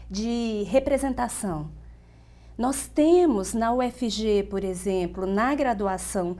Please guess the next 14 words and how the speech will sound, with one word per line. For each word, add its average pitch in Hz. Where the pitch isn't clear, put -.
estudantes 220
negras 269
e 269
negros, 208
eh, 202
se -
formando 254
pra 262
fazer 262
uma 247
comunicação 214
diferenciada? 190
Hoje 277
sim, 262